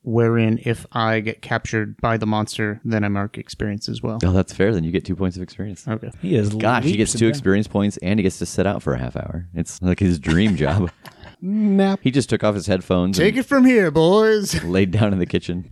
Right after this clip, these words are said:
Speaker 2: cuddled up with a dog, and went to sleep.
Speaker 1: But
Speaker 2: So you guys are in the alley.
Speaker 3: Uh, I'm looking for a door.
Speaker 2: Okay. Why don't you investigate a mystery?
Speaker 3: Okay.
Speaker 2: The mystery of how to get into the Halifax Theater.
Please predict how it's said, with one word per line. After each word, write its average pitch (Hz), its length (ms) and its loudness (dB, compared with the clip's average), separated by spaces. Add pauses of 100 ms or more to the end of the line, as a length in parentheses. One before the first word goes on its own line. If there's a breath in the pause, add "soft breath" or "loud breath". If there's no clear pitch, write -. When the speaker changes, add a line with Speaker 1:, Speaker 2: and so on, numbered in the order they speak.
Speaker 2:
cuddled 90 280 0
up 85 100 0
with 80 100 -6
a - 20 -8
dog, 80 340 0
and 73 80 -6
went 82 160 -4
to 82 40 -16
sleep. 101 280 -6 (420)
Speaker 1:
But - 80 -2
Speaker 2:
So 185 120 2
you 185 140 0
guys 104 180 0
are 113 60 -10
in 107 60 -10
the 107 100 -10
alley. 104 340 -10
Speaker 3:
Uh, 120 240 0
I'm 180 280 0
looking 151 320 0
for 180 200 2
a 208 60 0
door. 180 560 -2
Speaker 2:
Okay. 139 300 -2
Why 120 140 0
don't - 220 -12
you 147 380 -2
investigate 220 500 -2
a - 40 -2
mystery? 208 500 2 (160)
Speaker 3:
Okay. 101 480 -4 (140)
Speaker 2:
The 104 80 0
mystery 139 440 2
of 123 460 2
how 131 160 -6
to 156 100 -2
get 143 180 -2
into 85 260 0
the 82 80 -4
Halifax 101 500 -4
Theater. 87 380 -4